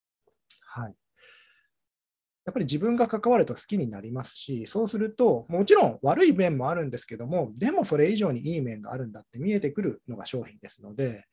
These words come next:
のが扱う、マーケティングで取り扱う商品ですので、まあ、ああいうふうにな表現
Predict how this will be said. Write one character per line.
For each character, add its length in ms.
の 160
が 160
扱 320
う、 180
マ 120
ー 60
ケ 100
テ 60
ィ 40
ン 20
グ 80
で 80
取 180
り 60
扱 220
う 80
商 160
品 160
で 80
す 160
の 80
で、 300
ま 120
あ、 20
あ 60
あ 40
い 100
う 120
ふ 220
う 40
に 320
な 100
表 300
現 180